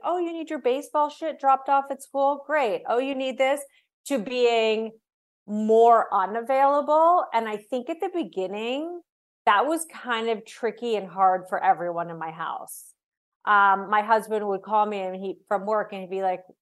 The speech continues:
"What, you know, whatever, what are you doing?" And I'm like, "Wait, what do you mean? I, I'm prepping for a podcast. And I can't meet you for lunch," or whatever it was. It was just such a different dynamic shift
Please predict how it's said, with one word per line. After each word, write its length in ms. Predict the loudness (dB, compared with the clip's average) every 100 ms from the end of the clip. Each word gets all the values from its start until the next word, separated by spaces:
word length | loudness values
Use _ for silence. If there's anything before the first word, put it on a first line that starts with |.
| _
"What, 500 | -20 -16 -6 -6 -6
you 100 | -6
know, 120 | -4
whatever, 440 | -2 4 4 4 2
what 160 | -2
are 60 | -4
you 100 | -4
doing?" 520 | -2 0 0 -4 -12
And 140 | -12 -10
I'm 100 | -6
like, 220 | -6 -6
"Wait, 220 | -2 -2 -2
what 140 | -4
do 40 |
you 80 | -6
mean? 280 | -6 -8 -8
I, 140 | -8 -8
I'm 160 | -10
prepping 420 | -8 -8 -4 -6 -4
for 140 | -4
a 140 | -4
podcast. 640 | 2 2 2 0 -2 -2 -8 -18 _ _ _ -2
And 140 | -2 0
I 100 | -2
can't 360 | -2 -6 -4
meet 220 | -6 -8
you 120 | -8 -8
for 200 | -6 -4
lunch," 400 | -4 -6 -6 -2
or 80 |
whatever 500 | 2 4 6 6 4
it 160 | 2 2
was. 320 | 4 6 4
It 80 | 0
was 220 | -6 -6
just 280 | -6 -6 0
such 200 | -2 0
a 80 | -6
different 480 | -4 -6 -2 -4 0
dynamic 680 | -2 -2 -4 -2 -2 -4
shift 360 | -8 -6 -4 -4